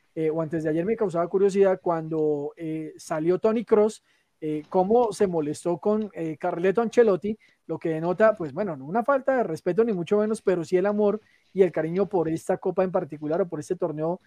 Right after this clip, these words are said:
en particular para el Real Madrid. Ese es un partido, muchachos, que, que yo particularmente en ese momento sí, eh, creo que hay un, ah, creo que habría un, un, un favoritismo para el Real Madrid, pero por lo que implica el Real Madrid en este tipo de competición.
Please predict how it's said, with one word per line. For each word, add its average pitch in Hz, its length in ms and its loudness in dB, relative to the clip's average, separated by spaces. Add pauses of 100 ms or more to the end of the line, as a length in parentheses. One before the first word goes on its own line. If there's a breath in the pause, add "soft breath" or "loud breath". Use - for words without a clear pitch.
(220)
en 185 180 2
particular 156 480 2
para 180 180 2
el - 40 2
Real 147 220 -2
Madrid. 156 340 0
Ese 160 140 -2
es 202 80 4
un 233 80 4
partido, 240 380 6
muchachos, 208 560 2 (420)
que, 180 420 6 (240)
que 175 120 -2
yo 185 160 6
particularmente 202 720 4
en 220 60 6
ese 196 120 0
momento 185 280 2
sí, 202 360 2 (380)
eh, - 360 -10 (200)
creo 202 240 6
que 214 100 4
hay 185 240 4
un, 202 240 2 (360)
ah, 170 180 -6 (120)
creo 208 200 4
que 226 100 4
habría 175 300 4
un, 202 220 -2
un, 202 420 -4
un 202 140 -8
favoritismo 190 480 2
para 202 180 4
el 175 60 2
Real 156 240 0
Madrid, 196 360 2
pero 185 200 2
por 196 260 2
lo 180 140 2
que - 100 -6
implica 208 400 0
el 233 60 6
Real 175 240 0
Madrid 185 260 2
en 196 80 -2
este 196 160 -6
tipo 190 200 -4
de 196 60 2
competición. 156 680 -6